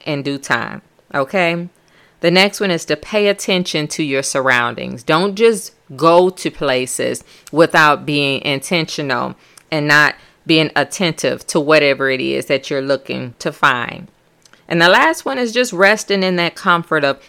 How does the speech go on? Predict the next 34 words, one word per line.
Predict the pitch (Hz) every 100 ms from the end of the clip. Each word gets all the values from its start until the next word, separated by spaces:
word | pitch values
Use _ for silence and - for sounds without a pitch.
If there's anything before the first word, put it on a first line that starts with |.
| -
appreciating | 151 - 190 180 165 156 147 139 135 139
what | 139 -
you | 143 -
already | 131 127 123 123
have. | 135 120 123 127 147
Most | 185 277 -
times, | 285 247 220 208 202 _ _ -
we | 254
just | 370 -
want | 135 147 160 - -
things. | 117 113 120 120 - - _ -
We | 202
don't | 262 247
necessarily | 233 214 202 208 196 175
need | 165 175 202
it | 196
all | 196 190 196
the |
time. | 190 202 190 185 180 175
We | 214
just | 247
want | 202 214 180 131
it | - - _ _ 160
because | 170 202 170 165 160 156 -
it's | 180 175 175
nice | 190 170 123 117 -
or | 151 147
it's | 160
nicer | 165 175 180 170
than | 160 151
what | 143
we | 151 147
already | 139 135 131
have. | 139 131 131 139